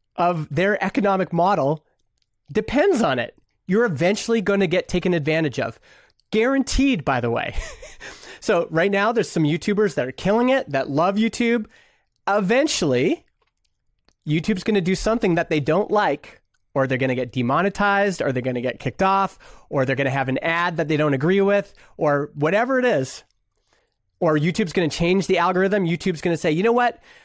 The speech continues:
We're gonna move away from creator-based algorithms, and we're just gonna go to algorithms like TikTok."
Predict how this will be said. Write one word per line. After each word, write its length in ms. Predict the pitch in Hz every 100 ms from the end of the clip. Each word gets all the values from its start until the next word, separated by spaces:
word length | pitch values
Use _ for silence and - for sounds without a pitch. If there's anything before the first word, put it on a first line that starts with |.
| _ _ -
We're 140 | 226
gonna 120 | 277
move 260 | 185 214 185
away 260 | 147 175 202
from 200 | 147 131
creator-based 840 | - 147 156 202 214 185 208 196
algorithms, 640 | 202 202 208 208 220 196
and 100 | 160
we're 80 | 156
just 160 | 247 233
gonna 140 | 180
go 180 | 156 156
to 240 | 147 131 - _ - - - - -
algorithms 460 | 165 170 175 160
like 140 | 139 -
TikTok." 500 | 202 - 135 120 -